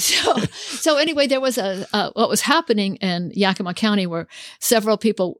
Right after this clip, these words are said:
said they weren't farming their land so they wouldn't have to pay the taxes on it. So then the gov-, then the county was going out and doing all these aerial photographs. So our controller laid the aerial map down one day and I was sitting backwards and I looked and I went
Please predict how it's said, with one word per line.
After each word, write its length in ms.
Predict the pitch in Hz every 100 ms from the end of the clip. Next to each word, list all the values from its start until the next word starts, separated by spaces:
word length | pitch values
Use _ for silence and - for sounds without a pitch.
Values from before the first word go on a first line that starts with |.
| -
said 220 | - 196
they 80 | 185
weren't 300 | 180 190 -
farming 340 | 190 180 180
their 160 | 165 165
land 260 | 185 175
so 80 | 190
they 60 | 170
wouldn't 220 | 175 165
have 80 | 156
to 60 |
pay 140 | - 170
the 100 | 135
taxes 440 | 190 175 - 160
on 140 | 139
it. 160 | 143 -
So 200 | 180 160 - - -
then 180 | 202 190
the 80 |
gov-, 400 | 190 202 220 233
then 240 | - 196 190
the 80 | 180
county 460 | - 269 277 220
was 240 | 175 180 -
going 320 | 185 180 175
out 160 | 160
and 120 | 170 170
doing 280 | 170 170
all 160 | - 160
these 180 | 165 -
aerial 300 | - 156 151
photographs. 600 | 156 185 165 - - - - - -
So 140 | -
our 80 | 240
controller 580 | 233 226 - 269 277 240
laid 280 | 196 196 196
the 160 | 196 208
aerial 240 | 208 190
map 300 | 185 190 208
down 200 | 185 175
one 140 | 165
day 220 | 175 165 180
and 140 | -
I 100 | -
was 140 | 196 220
sitting 380 | 214 190 175 -
backwards 680 | - 165 180 208 - 165 -
and 100 | 185
I 60 |
looked 260 | 165 185 196
and 100 | 190
I 60 | 170
went 240 | 165 160